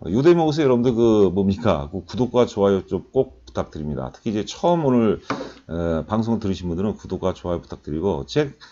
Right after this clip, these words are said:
제 이제 유튜브 방송을 한 이, 삼 개월 정도 들으시면은 기본적으로 제가 삼십 년 쌓았던 어떤 그 나름대로 노하우죠. 그런 것들은 한 삼, 이, 삼 개월 정도면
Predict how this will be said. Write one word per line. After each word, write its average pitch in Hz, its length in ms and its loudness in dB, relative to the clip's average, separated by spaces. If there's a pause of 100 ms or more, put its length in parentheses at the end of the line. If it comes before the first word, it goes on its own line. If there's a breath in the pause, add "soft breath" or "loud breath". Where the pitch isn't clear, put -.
(260 loud breath)
제 156 180 0
이제 127 520 6
유튜브 123 240 -2
방송을 135 440 0
한 135 120 0
이, 107 100 0
삼 151 220 -4
개월 139 180 0
정도 123 220 -2
들으시면은 104 600 -2 (400 soft breath)
기본적으로 165 380 2
제가 143 260 0
삼십 196 380 0
년 170 140 0
쌓았던 147 460 2
어떤 123 280 0
그 95 640 4 (120)
나름대로 127 340 0
노하우죠. 107 520 2
그런 107 160 -2
것들은 104 340 0
한 110 300 -2
삼, - 300 -10
이, 98 80 -2
삼 156 180 -2
개월 143 160 0
정도면 110 440 -2